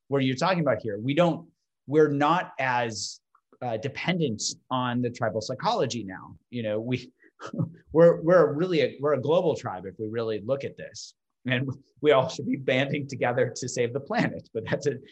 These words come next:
you know, that's a different conversation. So here it's less about, you know, we've all gotta gang up against this,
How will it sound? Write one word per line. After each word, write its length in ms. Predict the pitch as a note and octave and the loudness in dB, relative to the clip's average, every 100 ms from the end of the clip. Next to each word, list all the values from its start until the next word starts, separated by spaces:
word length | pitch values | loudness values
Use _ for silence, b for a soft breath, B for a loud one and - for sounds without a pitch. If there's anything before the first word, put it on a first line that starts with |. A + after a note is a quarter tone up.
| B - | B -4
you 80 | |
know, 80 | B2+ | 4
that's 180 | C3 C3 | 4 4
a 40 | |
different 260 | C3 C3+ C3 | 2 2 0
conversation. 880 | - C3+ C3 - D3+ D3+ A#2+ F#2 - _ _ _ _ | 0 0 0 0 0 2 -4 -8 -10 _ _ _ _
So 220 | - F3+ E3 | 2 6 6
here 560 | C3+ F#3 G3+ F3+ - | 4 -2 4 4 4
it's 240 | D3+ D3 - B2 | 2 0 -4 -8
less 280 | D#3 F3+ - | -4 -2 -2
about, 600 | D#3+ D3+ C3+ C3 A2+ - _ _ _ _ _ - - | 0 2 4 4 2 -2 _ _ _ _ _ -20 -6
you 120 | C3+ | -2
know, 100 | C3 | 0
we've 380 | A#2+ B2+ E3 E3 | 0 2 4 6
all 180 | D#3 | 4
gotta 220 | D3+ C#3 B2+ | 4 2 2
gang 320 | B2+ C3+ C#3 | 0 0 0
up 160 | B2+ | -2
against 360 | A#2 B2+ A#2+ - | -2 -4 -4 -4
this, 560 | A#2+ A2 G#2+ - - | 0 2 0 -4 -6